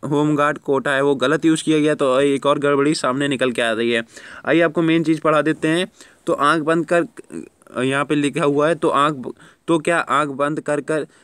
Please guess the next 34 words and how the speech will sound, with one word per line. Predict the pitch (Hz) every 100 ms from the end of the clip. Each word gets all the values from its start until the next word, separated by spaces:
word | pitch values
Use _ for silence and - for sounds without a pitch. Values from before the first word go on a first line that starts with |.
| _ -
किया | 151 160
डीवीपीएससी | 139 135 139 147 147 156
बोर्ड | 151 143 139
ने | 139 151
सत्यापन? | 160 120 143 135 156 147 - _ - - - _ _ _ _ -
सिपाही | 135 143 151 165
भर्ती | 170 156 175
के | 180
लिए | 165
अभ्यर्थी | 135 147 123 160
को | 156
चार | 151 151
प्रक्रिया | 151 143 127 147
से | 147
गुजरना | 131 117 117 139
होता | 139 143
है। | 160 -
पहले | 131 139
फॉर्म | 139 127 135
भरने | 139 127 139
के | 135 123
बाद | 120 127
लिखित | 117 113 127
परीक्षा, | 135 131 - 147
दस्तावेजों | 123 - 139 139 139
का |
सत्यापन, | 143 113 - 107 127 139
शारीरिक | 131 127 156
मानी | 160 151 156
परीक्षा | 147 139 160
और | 147
शारीरिक | - - - - - - 143 156
दस्ता | 147 147 151
परी-, | 143 135 131